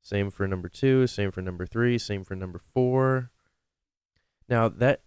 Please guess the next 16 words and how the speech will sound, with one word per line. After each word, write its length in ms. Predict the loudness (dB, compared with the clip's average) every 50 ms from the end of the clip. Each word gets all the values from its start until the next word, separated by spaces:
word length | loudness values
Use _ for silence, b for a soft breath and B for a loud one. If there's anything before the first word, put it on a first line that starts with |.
| _ -4
the 140 | 0 2 2
reason 280 | 4 2 2 2 0
I 80 | -2 -2
do 260 | -2 0 2 4 4
that 320 | 4 4 2 0 -2 -6 -6
is 140 | -6 -6
because 500 | -6 -6 -4 0 2 2 2 2 0 -4 -12 _ _ _ _ _ _ _ _ _ -4
I 100 | -4 -4
can 140 | -4 -4 -6
have 260 | -4 -2 0 0 0 0
all 240 | 2 2 4 4
the 100 | 2 0
clips 420 | -2 -2 0 2 2 2 0 -2 -2
in 80 | 0
Ableton 440 | 2 2 2 0 -2 -2 -4 -6 -6
playing, 600 | -6 -6 -2 0 0 0 0 -2 -4 -8 -12 -18